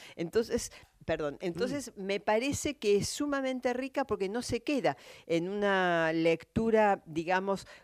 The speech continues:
Speaker 1: comillas, posmoderna, casi sin parámetro alguno, y no se queda en una ilustración rígida,
Speaker 2: Claro.
Speaker 1: encorsetada, que
Speaker 2: Claro.
Speaker 1: no permite el acceso a las diferencias. A mí me parece muy rico,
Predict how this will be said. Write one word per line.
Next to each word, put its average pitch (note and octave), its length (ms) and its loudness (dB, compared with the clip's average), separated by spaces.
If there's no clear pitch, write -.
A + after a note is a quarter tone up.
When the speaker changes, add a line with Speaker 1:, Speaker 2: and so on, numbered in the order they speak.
Speaker 1:
comillas, F3+ 540 2
posmoderna, F3 880 2
casi F#3 440 -4
sin F#3 380 -6
parámetro F3 720 2
alguno, E3 580 4
y G3+ 160 -2
no A#3+ 180 -2
se C4+ 240 -6
queda C4 300 -2
en G#3+ 100 -4
una G#3+ 160 -2
ilustración G3 800 -2
rígida, F3+ 680 -4
Speaker 2:
Claro. - 380 -6
Speaker 1:
encorsetada, E3+ 920 0
que E3 160 -4
Speaker 2:
Claro. D#3+ 160 -2
Speaker 1:
no G#3+ 120 0
permite G#3+ 720 0
el E3+ 200 0
acceso E3 440 -4
a E3+ 60 0
las C#3+ 160 -6
diferencias. C#3 720 -8
A - 20 -2
mí D#3 60 0
me F#3 100 0
parece A#3 240 0
muy A#3 220 2
rico, G#3 440 -4